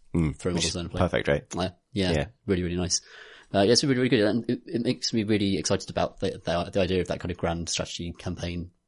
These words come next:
Speaker 1: Mm.
Speaker 2: supplement, uh, because they've done such a good job with, with this one.
Speaker 1: It's, it's nice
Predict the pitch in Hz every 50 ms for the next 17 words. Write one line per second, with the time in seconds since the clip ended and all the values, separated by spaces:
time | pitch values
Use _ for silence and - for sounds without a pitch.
0 | _ - 110 95 87 82 80 80 - - 95 80 80 - _ _ - - 98 92
1 | - - - 104 85 98 90 - - - - - 101 82 - 82 80 - 85 82
2 | 80 - _ _ - 90 - - - - - - - - - - - - - -
3 | - - 120 - - - 113 - 120 120 117 117 - - - -